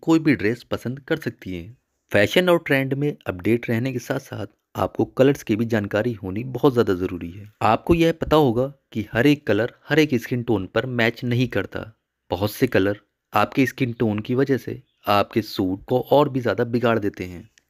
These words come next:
आप कितना भी अच्छा फैब्रिक या डिज़ाइन का सिलेक्शन कर ले, अगर आपने अपने स्किन टोन के हिसाब से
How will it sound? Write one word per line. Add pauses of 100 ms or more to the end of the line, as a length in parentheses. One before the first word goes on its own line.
(180)
आप
कितना
भी
अच्छा
फैब्रिक (220)
या
डिज़ाइन
का
सिलेक्शन
कर
ले, (380)
अगर
आपने (220)
अपने
स्किन
टोन
के
हिसाब
से